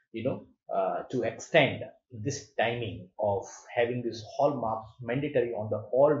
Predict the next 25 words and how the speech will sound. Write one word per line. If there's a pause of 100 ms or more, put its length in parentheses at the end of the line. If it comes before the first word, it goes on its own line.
gold
jewelries
and
artifacts (640)
to
June
first.
So
it
has (420)
postponed
this (460)
deadline. (320)
Now
the
government
has
decided
to (160)
further
postpone, (120)
right, (360)
to
the
next